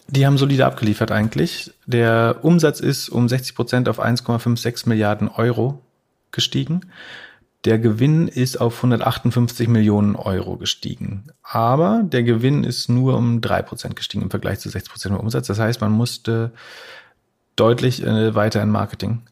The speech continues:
investieren, unter anderem, um den, den Umsatz so stark zu steigern. Aber im Vergleich zu dem Q zwei,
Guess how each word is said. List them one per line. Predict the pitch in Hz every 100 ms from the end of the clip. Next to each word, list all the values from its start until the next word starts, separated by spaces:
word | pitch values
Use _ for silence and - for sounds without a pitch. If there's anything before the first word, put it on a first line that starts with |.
| -
investieren, | 113 104 - 117 110
unter | 113 -
anderem, | 117 120 139 143 -
um | 120 117 120 117
den, | 113 113
den | 113
Umsatz | 107 113 110
so | 117
stark | - 127
zu | -
steigern. | - 131 135 139
Aber | 107
im | 104
Vergleich | 110 98 110 -
zu | 110
dem | 104
Q | 107 104
zwei, | - 95 127